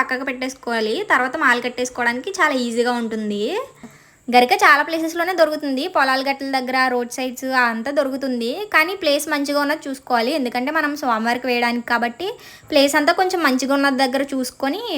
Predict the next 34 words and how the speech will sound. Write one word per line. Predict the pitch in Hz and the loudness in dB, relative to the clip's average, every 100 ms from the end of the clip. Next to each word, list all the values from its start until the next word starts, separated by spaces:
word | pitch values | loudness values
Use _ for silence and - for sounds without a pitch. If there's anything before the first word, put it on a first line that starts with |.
| 247 269 | -2 -2
తెచ్చుకోవాలి. | 247 - 247 226 214 208 220 370 | -2 -4 -2 2 2 0 0 2
మా | 294 | 4
డాడీ | 226 220 240 | 4 4 4
అయితే | 254 320 | 2 4
పొలం | 254 240 247 | 4 4 2
దగ్గర | 240 247 | 0 0
నుండి | 247 269 | -2 -2
తీసుకొచ్చారనమాట. | 247 - 233 - 226 220 220 214 208 208 294 427 - _ - | -4 -4 -6 -2 -2 -2 -2 -2 -2 -2 -2 -4 -8 _ -2
తీసుకొచ్చిన | 294 285 359 359 349 | 0 4 4 4 2
వెంటనే | 349 403 427 | 2 2 2
మనం | 381 370 | 2 2
ఫస్ట్ | 285 - 339 | 0 0 0
మొత్తం | 311 359 359 | 0 0 0
క్లీన్ | 302 294 | -2 0
చేసుకోవాలి, | 302 302 285 240 233 359 302 | -2 2 4 6 4 0 0
ఎందుకంటే | 262 262 302 339 | 0 0 0 -2
మనం | 330 320 | -2 0
స్వామివారికి | 240 240 269 277 262 | 0 2 0 2 2
వేస్తాం | 254 247 240 | 2 -2 0
కదా. | 214 330 370 | 0 2 4
తర్వాత | 294 294 311 | 4 4 2
ఇందులో | 294 294 285 | 0 2 2
ఉన్న | 294 | 0
పిచ్చి | 294 - 262 | -4 -4 -4
మొక్కలు | 254 254 262 247 | 0 2 4 2
అవన్నీ | 233 247 | 2 0
కూడా | 277 285 | -2 -2
తీసి | 262 - | -4 0
పక్కకు | 247 247 247 | 0 0 -2
పెట్టేసి | 247 254 269 403 - - - - | -4 -4 -4 -4 -6 -14 -14 2
ఇలా | 294 294 | 4 6
మొత్తం | 277 285 | 4 2
అన్నీ | 285 277 | 2 4
కూడా | 302 | 6